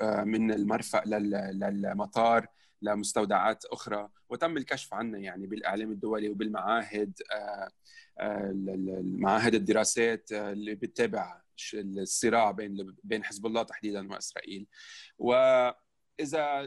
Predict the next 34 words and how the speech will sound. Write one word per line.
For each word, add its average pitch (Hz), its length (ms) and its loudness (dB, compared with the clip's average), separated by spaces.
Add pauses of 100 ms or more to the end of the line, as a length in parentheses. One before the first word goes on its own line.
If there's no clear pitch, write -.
بدنا 131 180 -8
نطلع 135 460 -4
على 117 120 -4
الخارطة، 120 760 -6
آه، 107 260 -6
السياسية 117 600 -8
بال-، 101 280 -10
بال-، 95 440 -8 (120)
الإقليمية، 104 960 -2
بنقدر 117 520 -4 (380)
نقول 135 360 2
إنه 123 360 2
ليه، 147 360 4
أو 113 120 2
نقدر 135 300 -4
نسأل 107 520 -4
السؤال 123 460 2
إنه 113 160 -4
ليه 131 160 0
اللي 120 200 -4
حدث 123 320 -8
بمرفأ 117 420 -6
بيروت 117 480 -4 (340)
ليس 123 340 2
استكمالا 120 920 -2
لسلسلة 113 640 -8
الانفجارات 107 680 2
الغامضة 110 440 0
اللي 104 120 -2
كانت 107 240 -8
عم 95 120 -6
تحصل - 320 -8
بإيران 104 440 -2
مثلا. - 380 -10